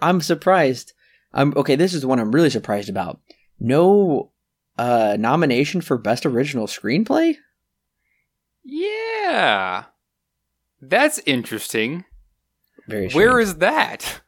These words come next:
Speaker 1: I don't know. <laughs> So, uh, I was hoping for some more bonus features on my Blu-ray disc, but I guess I got a really bare bones, uh, I didn't get the Indiana Jones box set, I just have the individual releases. They're very bare bones. I was hoping for a commentary from,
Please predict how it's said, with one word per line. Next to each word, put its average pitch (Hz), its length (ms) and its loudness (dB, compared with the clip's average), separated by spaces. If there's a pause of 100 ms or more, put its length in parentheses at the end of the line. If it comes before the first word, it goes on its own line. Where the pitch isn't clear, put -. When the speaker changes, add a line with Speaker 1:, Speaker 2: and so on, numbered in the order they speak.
(420)
Speaker 1:
I 127 80 -4
don't 165 100 2
know. 156 240 4 (640)
<laughs> - 160 -10 (440)
So, 151 640 2 (240)
uh, 120 360 6
I 123 680 2
was 127 300 2
hoping 202 320 2
for 175 180 0
some 160 180 -2
more 160 140 2
bonus 147 420 0
features 123 360 0
on 127 120 2
my 120 160 2
Blu-ray 123 480 0
disc, 117 400 0
but 113 240 2
I 120 220 0
guess 123 260 0
I 117 80 2
got 117 240 2
a 107 80 0
really 117 360 -2 (100)
bare 117 260 2
bones, 113 720 -4 (520)
uh, 98 260 -2
I 120 140 2
didn't 123 200 4
get 120 220 0
the 117 460 0
Indiana 110 400 -2
Jones 107 340 -8
box - 360 -4
set, 104 180 -4
I 101 100 -2
just 101 220 -6
have 104 140 -6
the 101 160 -6
individual 101 580 -8
releases. 95 580 -8
They're 104 200 -4
very 139 280 2
bare 120 240 2
bones. 110 380 -6
I 107 40 -2
was 101 120 -6
hoping 131 280 -6
for 117 140 -6
a 107 60 -6
commentary 107 680 -6
from, 104 440 -10